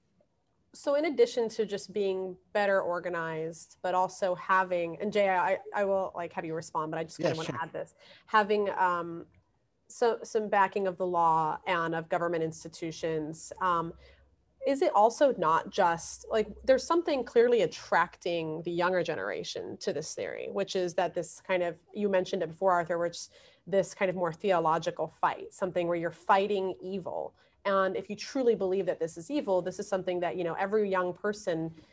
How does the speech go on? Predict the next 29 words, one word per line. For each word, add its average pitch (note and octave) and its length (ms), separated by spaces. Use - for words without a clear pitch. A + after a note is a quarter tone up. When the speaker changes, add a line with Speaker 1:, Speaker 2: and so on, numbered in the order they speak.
Speaker 1:
i-, G#3 100
who's G3+ 160
an F#3 60
idealist F3+ 540
wants F3+ 380
to - 120
kind F3+ 180
of E3 80
be F3 100
a E3 60
part A3+ 300
of F#3 120
this - 220
fight. - 320
So F#3+ 520
I A#3 80
think D#4+ 260
there's F#3+ 280
that F#3+ 320
kind G#3 140
of, F3+ 80
like, E3+ 160
romanticism E3+ 880
attached D#3 540
to F3+ 120
it, C#3+ 260
which F#3 180
is F#3 120
also E3+ 640